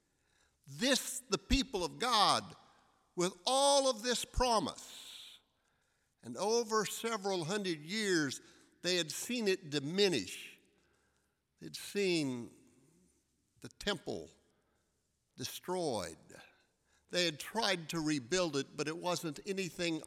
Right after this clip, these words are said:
like it was. When Matthew was telling this story, he was also telling our story. For our story begins with promise.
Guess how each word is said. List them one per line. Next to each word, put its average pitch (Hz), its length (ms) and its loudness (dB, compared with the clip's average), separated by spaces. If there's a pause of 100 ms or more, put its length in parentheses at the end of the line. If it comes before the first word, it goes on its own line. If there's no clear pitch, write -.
like 143 300 -6
it - 160 -8
was. 110 560 -4 (1700)
When 208 340 -2 (340)
Matthew 247 640 -4
was 240 260 -6
telling 208 500 -2 (120)
this 180 140 -6
story, 131 720 -2 (1200)
he 156 80 -10
was 147 160 -8
also 175 360 -4
telling 123 400 -4
our 147 180 -4
story. - 460 -14 (2750)
For 180 340 0
our 214 220 0
story 135 460 -2
begins 120 420 -4
with 131 180 -14
promise. 98 460 -6